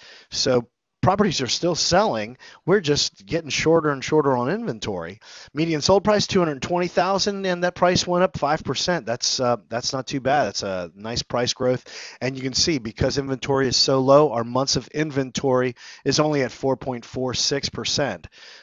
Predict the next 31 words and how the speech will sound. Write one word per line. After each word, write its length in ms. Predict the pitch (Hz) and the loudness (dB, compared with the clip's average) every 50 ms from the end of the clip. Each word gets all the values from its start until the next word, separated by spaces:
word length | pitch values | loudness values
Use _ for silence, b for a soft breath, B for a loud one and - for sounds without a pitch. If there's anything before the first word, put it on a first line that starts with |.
| B - | B -8
So, 420 | - - - 123 113 110 110 107 | -6 -4 -2 0 0 0 0 0
uh, 240 | 107 104 104 104 107 107 107 _ _ _ _ _ _ _ - - - - - - - - - _ _ _ _ | 2 2 2 2 0 -2 -6 _ _ _ _ _ _ _ -20 -18 -14 -14 -14 -14 -16 -18 -20 _ _ _ _
it's, 320 | - 151 - - - - | -12 -8 -4 -2 -2 -2
it's 200 | - - 135 - | -4 -4 -4 -4
a 60 | 139 120 | -4 0
great 240 | 113 139 147 143 | 2 2 2 2
time 220 | - - 156 151 139 | 2 2 2 0 0
to 60 | 127 | 0
sell 380 | - - - 156 156 175 190 185 | 2 6 8 8 10 8 8 6
if 160 | 139 - - | 2 -2 -6
you 60 | 127 | -6
can 140 | - 147 127 | -4 -4 -6
afford 340 | 117 - - 135 143 147 147 | -6 -2 0 0 0 0 0
to 60 | 135 | -2
sell. 440 | - - 156 147 165 185 214 220 B B B B B B B | 0 2 2 2 2 2 0 -4 B B B B B B B
And 140 | - 117 113 | -10 -8 -6
the 40 | 110 | -4
way 180 | 107 123 131 139 | 0 2 2 2
to 60 | 123 | 2
know 180 | 127 127 131 151 | 0 0 2 4
that 240 | 147 156 165 180 175 | 6 6 6 6 4
is 100 | 143 - | 0 -2
to 120 | - 131 | -2 -6
do 180 | 117 117 120 139 | -6 -4 -2 -2
a 40 | |
market 340 | 123 127 131 139 139 143 143 | 0 2 2 2 2 0 -2
analysis 540 | 127 123 120 117 113 117 113 - - 131 - | -2 -2 -2 -2 -2 -2 -4 -4 -6 -8 -8
to 80 | - 117 | -8 -10
determine 440 | 110 110 - - 131 123 120 117 | -10 -10 -8 -6 -6 -6 -6 -6
the 80 | 113 107 | -8 -4
value 460 | 101 120 117 123 135 135 117 107 107 | -2 0 0 2 0 0 -2 -4 -6